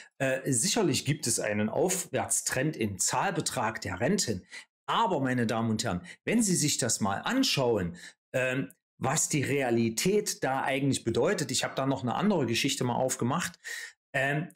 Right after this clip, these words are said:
dann sieht das ja alles ganz, ganz anders aus. Wenn wir einen monatlichen Zahlbetrag von neunhundertfünfzig Euro bei einer E-M-Rente beginnend ab zweitausendzweiundzwanzig haben, dann heißt das ja, dass nur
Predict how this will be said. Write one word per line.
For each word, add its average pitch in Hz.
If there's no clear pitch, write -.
dann 131
sieht 220
das 165
ja 143
alles 139
ganz, 113
ganz 101
anders 170
aus. -
Wenn 214
wir 214
einen 165
monatlichen 254
Zahlbetrag 196
von 120
neunhundertfünfzig 208
Euro 175
bei 127
einer 151
E-M-Rente 170
beginnend 160
ab 208
zweitausendzweiundzwanzig 143
haben, 131
dann 160
heißt 254
das 139
ja, 190
dass 156
nur 151